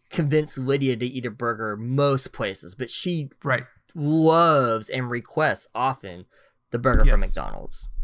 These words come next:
Speaker 2: Yes. So, like, Colt and Caden, they eat the chicken nuggets from McDonald's, but they do not like the chicken nuggets from Burger King. Colt will eat burgers from Burger King. And it's just like, I know going to McDonald's,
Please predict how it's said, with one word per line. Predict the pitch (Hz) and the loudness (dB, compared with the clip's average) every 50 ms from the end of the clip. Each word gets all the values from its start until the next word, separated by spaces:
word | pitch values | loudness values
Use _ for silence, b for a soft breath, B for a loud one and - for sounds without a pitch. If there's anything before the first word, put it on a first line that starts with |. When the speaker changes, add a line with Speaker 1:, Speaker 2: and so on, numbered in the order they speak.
| - - - - | -4 -6 -8 -6
Speaker 2:
Yes. | - 147 135 123 - - - - B B B B B | -6 -4 -2 -2 -4 -6 -8 -10 B B B B B
So, | B - - 185 180 165 151 - - - - | B 2 4 4 4 4 2 -2 -6 -4 2
like, | 170 160 160 156 156 156 - | 4 4 4 2 -2 -8 -8
Colt | - - 202 202 170 175 - - - _ _ - _ | -2 2 4 4 4 2 -2 -10 -18 _ _ -12 _
and | - 156 151 143 135 131 127 | 0 2 2 2 2 -2 -4
Caden, | - - 175 175 165 147 131 123 120 120 120 | -2 2 4 4 4 4 0 -4 -6 -8 -4
they | 123 143 | -2 -2
eat | 156 208 185 185 185 - | -2 -2 -4 -8 -6 -6
the | 175 | -6
chicken | - - 175 156 156 147 139 | -4 -2 -4 -2 -2 -4 -4
nuggets | 135 135 131 135 - - | -4 -4 -6 -8 -10 -12
from | - - 135 123 123 | -10 -8 -8 -8 -8
McDonald's, | 123 123 - 123 117 117 117 - - - - - B B B B B B | -10 -10 -10 -10 -10 -10 -10 -14 -16 -16 -18 -20 B B B B B B
but | 156 143 | 0 2
they | 147 147 139 | 2 2 2
do | 131 156 165 170 | 4 4 4 6
not | 170 160 147 147 | 6 6 4 4
like | 143 143 139 127 | 4 0 0 0
the | - 131 | -4 -8
chicken | - - 147 131 135 | -6 -6 -4 -4 -4
nuggets | 131 127 127 131 135 | -6 -6 -8 -8 -10
from | - - 127 120 | -10 -8 -8 -2
Burger | 127 131 127 123 117 | -2 -2 -2 -2 -6
King. | - - 135 - 127 127 - | -12 -16 -16 -16 -16 -16 -10
Colt | - 147 151 156 | -6 -4 -4 -4
will | 156 160 170 | -4 -4 -6
eat | 170 170 | -8 -6
burgers | 165 190 214 214 180 151 123 | 0 2 2 2 2 -2 -6
from | - 127 123 | -6 -8 -8
Burger | 120 123 120 117 110 | -8 -8 -8 -10 -10
King. | - 135 127 123 131 B B B B B B B - | -12 -12 -12 -12 -14 B B B B B B B -2
And | 165 170 175 | 0 0 2
it's | 160 - | 2 0
just | 190 185 - - | 0 0 2 2
like, | 175 156 151 - - - _ | 2 2 2 0 -6 -4 _
I | 139 156 | 2 2
know | 156 151 156 160 170 175 180 180 180 180 _ | 4 4 4 4 4 4 4 2 2 -2 _
going | - 165 165 160 151 | 0 2 2 2 0
to | 156 - | -2 -4
McDonald's, | 170 165 147 147 135 135 135 131 123 - | -8 -4 -2 -2 0 0 -2 -4 -6 -8